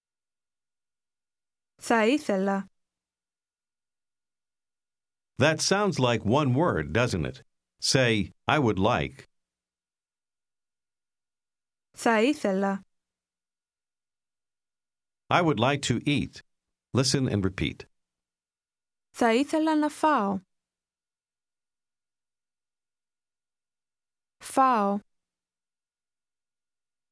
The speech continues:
Speaker 1: Φάω. Να φάω.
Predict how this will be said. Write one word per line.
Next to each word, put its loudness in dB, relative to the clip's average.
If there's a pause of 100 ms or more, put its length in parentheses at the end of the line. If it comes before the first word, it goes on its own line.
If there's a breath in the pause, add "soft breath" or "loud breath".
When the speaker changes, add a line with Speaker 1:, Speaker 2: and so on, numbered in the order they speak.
(600)
Speaker 1:
Φάω. 0 (2500)
Να 0
φάω. 2